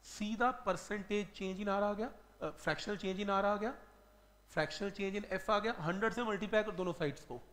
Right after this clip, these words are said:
हंड्रेड से multiply किया, ये term तो कितने given है? टेन परसेंट, तो percentage change इन force कितनी आ गई? ट्वेंटी परसेंट। अब क्योंकि आर आपने बढ़ाया, अगर आर बढ़ाया तो force क्या हुई होगी? कम, तो answer degrees में आएगा पहले तो।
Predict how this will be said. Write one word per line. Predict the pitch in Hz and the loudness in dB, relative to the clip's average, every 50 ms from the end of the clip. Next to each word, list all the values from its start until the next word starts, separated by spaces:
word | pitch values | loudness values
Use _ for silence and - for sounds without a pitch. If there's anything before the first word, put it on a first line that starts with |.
| - - - - - - - - - - | -20 -20 -20 -20 -20 -20 -20 -20 -6 -4
हंड्रेड | 147 165 180 202 185 | -4 0 0 -2 0
से | 185 220 | 0 0
multiply | 202 185 180 180 208 185 - 208 202 | 0 0 0 0 -2 2 2 2 2
किया, | 202 208 220 220 | 2 2 2 2
ये | 220 202 165 160 175 196 | 2 2 2 2 2 2
term | 196 - 214 208 208 | 2 2 0 -2 0
तो | 214 214 | -2 -6
कितने | 190 190 175 208 185 | -6 -4 -4 -4 -2
given | 185 202 208 214 | -2 -2 0 0
है? | 214 214 | 0 0
टेन | - 202 196 196 | 0 -2 -2 -2
परसेंट, | 196 208 - - 233 269 277 - - - - - - - - - | -2 -4 -2 -2 -2 -2 -2 -8 -16 -20 -20 -20 -20 -20 -14 0
तो | - 226 214 214 - - - - - - - - - | 2 2 2 2 -4 -14 -18 -20 -20 -20 -20 -10 -2
percentage | 202 175 175 - - 226 226 214 - 226 233 226 - | -2 -2 -2 0 0 0 0 0 -2 -2 -4 -4 -2
change | - 196 190 208 | -2 -2 0 0
इन | 226 220 | -2 -6
force | - - 185 220 196 - | 0 2 2 2 2 -2
कितनी | 226 196 - 240 | -8 -6 0 2
आ | 240 233 | 2 4
गई? | 226 262 | 2 2
ट्वेंटी | - - 208 180 165 147 170 165 | 0 2 0 0 2 0 -2 -2
परसेंट। | 170 156 - - 165 170 165 - - - - - - - - - - - - - - - - - - - - - - - - - - - - - - - - - | -2 -4 -2 -4 -4 -4 -4 -10 -16 -18 -20 -20 -20 -20 -20 -20 -20 -20 -20 -20 -20 -20 -20 -20 -20 -20 -20 -20 -20 -20 -20 -20 -20 -20 -20 -20 -20 -8 0 0
अब | 208 208 - | 0 0 0
क्योंकि | 220 208 208 - 262 269 | -2 -2 0 0 -2 -2
आर | 285 - 170 165 170 196 226 | 2 4 6 6 8 8 8
आपने | 233 226 226 - 208 254 | 8 6 6 4 2 0
बढ़ाया, | 240 190 180 160 143 147 147 147 143 147 147 - - - - - - - - - - - - - - 180 | 4 4 4 4 4 2 2 2 2 0 -2 -4 -12 -20 -20 -20 -20 -20 -20 -20 -20 -20 -20 -4 0 2
अगर | 180 214 254 262 | 4 6 4 4
आर | - 180 175 175 196 233 | 8 8 8 8 8 6
बढ़ाया | - 190 180 165 143 143 147 170 196 180 | 4 2 0 2 2 2 4 4 4 4
तो | 165 - 208 | 2 0 -4
force | - - - 170 190 190 - | -6 -2 0 0 0 0 -2
क्या | - 220 | 0 0
हुई | 202 160 196 196 | 0 2 0 0
होगी? | 185 180 185 185 233 285 320 - - - - - - - - | 0 0 0 0 -2 -2 -4 -8 -18 -20 -20 -20 -20 -6 -2
कम, | 165 143 131 139 147 - - - - - - - - - _ _ _ _ _ _ _ | 0 0 0 -2 -10 -14 -20 -20 -20 -20 -20 -20 -20 -20 _ _ _ _ _ _ _
तो | 185 | 0
answer | 170 160 165 - - 214 | 2 2 2 -2 -4 -2
degrees | 175 190 180 196 202 202 202 | -2 -2 0 0 0 0 0
में | 214 208 | 2 2
आएगा | 202 196 196 196 196 | 2 2 2 2 2
पहले | 202 202 190 190 190 | 0 0 0 0 -2
तो। | 190 196 190 | -4 -6 -8